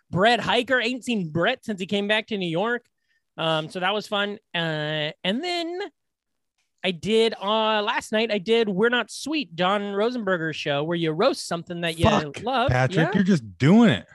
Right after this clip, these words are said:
Speaker 1: Look at me. I don't have another thing booked until my <laughs> show, so,
Speaker 2: <laughs> Yeah,
Speaker 1: you know.
Speaker 2: that's how, that's how it goes now.
Speaker 1: Yeah. Um,
Speaker 2: <clears throat>
Speaker 1: but Rosenberger's show was really good. I roasted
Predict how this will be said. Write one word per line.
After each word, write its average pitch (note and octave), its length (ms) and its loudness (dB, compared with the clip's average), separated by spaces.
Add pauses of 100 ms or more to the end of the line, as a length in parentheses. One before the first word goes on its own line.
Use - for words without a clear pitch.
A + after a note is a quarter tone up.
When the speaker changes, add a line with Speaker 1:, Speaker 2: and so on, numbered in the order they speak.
Speaker 1:
Look E5 160 -2
at E5 80 0
me. A4 220 0
I F#3 60 -2
don't F#3+ 120 0
have F3+ 120 0
another E3+ 200 0
thing D#3+ 200 -6
booked E3+ 220 -4
until D#3 600 -4
my E3+ 140 -2
<laughs> - 0 -
show, F3 160 -6
so, F3+ 580 -4
Speaker 2:
<laughs> D#3 260 -4
Yeah, E3+ 80 2 (140)
Speaker 1:
you D#3+ 100 4
know. D#3 100 0
Speaker 2:
that's C#3 160 0
how, C#3+ 140 2 (300)
that's C3 120 -4
how F#3+ 140 4
it C#3+ 80 0
goes D3 240 6
now. A#2 320 2
Speaker 1:
Yeah. F#2 140 -16 (720)
Um, E3 180 -4
Speaker 2:
<clears throat> E3 40 -10
Speaker 1:
but D3+ 240 2 (100)
Rosenberger's A3+ 540 2
show F#3+ 540 0
was D#3+ 160 -2
really F3 160 0
good. E3 120 0
I D#3+ 80 4
roasted E3+ 460 -2